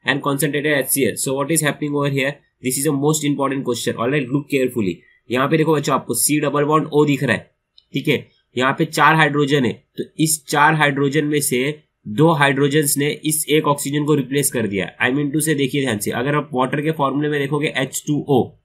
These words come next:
तो फिर एच टू ओ यानी कि ऑक्सीजन एक है, हाइड्रोजन दो है, तो यहाँ पर अपने पास चार हाइड्रोजन है,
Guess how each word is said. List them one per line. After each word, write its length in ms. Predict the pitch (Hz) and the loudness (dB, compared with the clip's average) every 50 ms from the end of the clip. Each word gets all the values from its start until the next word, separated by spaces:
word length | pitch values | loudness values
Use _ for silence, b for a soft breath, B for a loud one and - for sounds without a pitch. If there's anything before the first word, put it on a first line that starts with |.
| _ _ _ _ _ _ _ _ _ _ _ _ _ _ _ _ _ _ _ _ _ - | _ _ _ _ _ _ _ _ _ _ _ _ _ _ _ _ _ _ _ _ _ -8
तो 60 | 131 | -2
फिर 160 | - 156 - - | 0 0 0 2
एच 200 | 139 143 143 - - | 0 0 0 -2 -2
टू 100 | 156 160 | 0 2
ओ 40 | |
यानी 220 | 160 151 147 156 156 | 2 2 2 0 0
कि 120 | 143 160 - - 139 | 0 0 0 0 -2
ऑक्सीजन 360 | 139 - 147 143 143 165 - | -2 0 -2 0 0 0 0
एक 300 | - 143 156 151 147 160 | 0 0 0 0 2 0
है, 80 | 165 | 0
हाइड्रोजन 520 | 156 135 131 131 135 147 147 143 160 151 147 | 2 2 0 2 2 2 4 4 4 2 4
दो 140 | 135 139 131 | 4 4 4
है, 100 | 110 92 90 - _ _ _ _ - | 4 2 0 -4 _ _ _ _ -2
तो 40 | 131 | 0
यहाँ 260 | 131 139 131 139 147 | 0 2 4 2 2
पर 140 | 147 160 156 | 4 2 0
अपने 200 | 147 - 151 147 | 0 0 -2 0
पास 220 | 143 160 156 - - | 0 0 -2 0 2
चार 200 | 151 139 151 156 | 4 4 6 6
हाइड्रोजन 380 | 156 147 139 147 135 135 131 | 4 4 4 2 0 0 0
है, 60 | 120 | -2